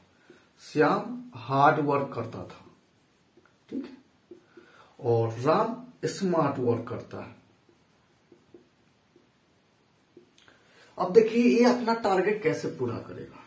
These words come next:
ये क्या करेगा? आ, ऐसे तो दो, ये इसको भी time लगेगा पेड़ तक पहुंचने में, दो घंटा, ठीक है, यहां तक पहुंच गया पेड़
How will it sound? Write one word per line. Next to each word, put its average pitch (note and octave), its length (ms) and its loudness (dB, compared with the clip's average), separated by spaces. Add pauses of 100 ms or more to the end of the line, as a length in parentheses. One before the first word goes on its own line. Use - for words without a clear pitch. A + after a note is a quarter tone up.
(960)
ये G3 200 8
क्या A3 200 6
करेगा? G#3+ 340 2 (1400)
आ, - 300 -10 (140)
ऐसे D3+ 260 2
तो G#3+ 640 6
दो, B2+ 200 -4 (1080)
ये E3+ 160 10
इसको F3+ 400 2
भी A3 120 4
time G3 240 4
लगेगा G3 300 8
पेड़ F3+ 280 4
तक F#3+ 160 2
पहुंचने E3 300 0
में, E3 120 -4
दो B2+ 140 0
घंटा, A2+ 380 -8 (840)
ठीक F#3+ 160 -8
है, - 120 -20 (1120)
यहां C#3+ 240 -2
तक D#3+ 160 -4
पहुंच F3 300 -2
गया G#3 120 0
पेड़ G3 280 -2